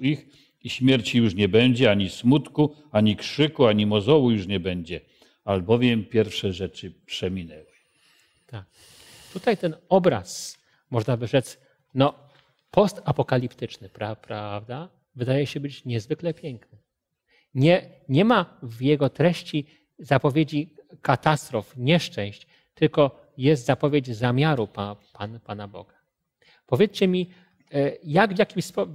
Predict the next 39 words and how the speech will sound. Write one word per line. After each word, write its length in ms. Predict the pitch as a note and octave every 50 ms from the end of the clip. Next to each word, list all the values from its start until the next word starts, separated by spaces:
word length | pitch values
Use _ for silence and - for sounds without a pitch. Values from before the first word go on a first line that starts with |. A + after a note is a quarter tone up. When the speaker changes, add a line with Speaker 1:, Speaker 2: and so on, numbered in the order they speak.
| D#3 - - - - G3 -
Speaker 2:
jak 220 | E3 G3+ G#3+ -
w 240 | - - - - _
takim 280 | - E3+ - - E3+ E3
razie 260 | G3 F#3 D#3+ F3 D#3+
my 180 | D3+ D#3+ F#3+
jako 220 | G#3 G3+ F3+ - F3
chrześcijanie 840 | - - E3+ C3+ - - - D3 D#3 F3 F3+ E3+ C3 A2+ A2 A#2 - _ _ _ _ _ _ _ _ _ _ _
powinniśmy 640 | - D3+ C#3+ E3 F#3 F#3 F3+ - - E3+ E3+ - -
odnosić 560 | - D3 C3+ B2 C#3 F3+ G#3+ - - D#3+ -
się, 300 | - - - D3 C#3 C#3+ - _ _ _ _ _ _ _ _ _ _
e, 360 | - - B2+ A#2 A#2+ A#2+ B2 - -
zarówno 520 | C3+ G#2+ C3 C3 F3+ F3+ D#3 D#3 D#3+ D3
w 80 | - -
tym, 180 | - D#3+ D3
jak, 260 | C#3 C#3 C#3+ - - - A3
jak 220 | D3 C#3 - -
my 260 | D#3 C#3+ C#3+ D3 E4+
mówimy, 480 | C#4+ G#3 D3 A2+ A#2 G#2+ G#2 G2+ G2+ G2+ - _ _ _ _ _ _ _
jak 180 | - D#3+ D#3 -
też 200 | - F3 - -
wtedy, 280 | - - F#3 E3+ F3 E3
kiedy 220 | - E3+ D#3+ E3
mamy 260 | D#3+ E3 D#3+ E3 D3+
z 80 | C3 C#3+
innymi 540 | F3 F3 D3+ D3+ D3+ D#3 E3 E3 D3+ C#3 -
kontakty. 640 | - A#2+ A2 A2 - - G#2+ F#2+ - - _ _ _ _ _ _ _ _ _ _ _ _ _ _
W 20 | D3+
jaki 200 | F#3 G3 - G3+
sposób 280 | - - - F#3 D#3
powinniśmy 360 | - F3 D#3 F3+ E3+ D3+ E3+ C#3+
się 140 | D#3 F#3+
odnosić 440 | - D#3 B2 C#3 E3+ D#3+ - - D3
do 140 | C3 D3+ C3
tego, 200 | - D#3+ D#3 D3
co 140 | - - C3+
Pan 200 | - C3+ C3 C3
Bóg 120 | C3 A#2
zamierza 340 | A2 A#2+ A#2 A#2+ G#2+ A2 A2+
uczynić? 720 | C3+ B2+ A2 - - A2 G2 G2 G#2+ _ _ _ _ _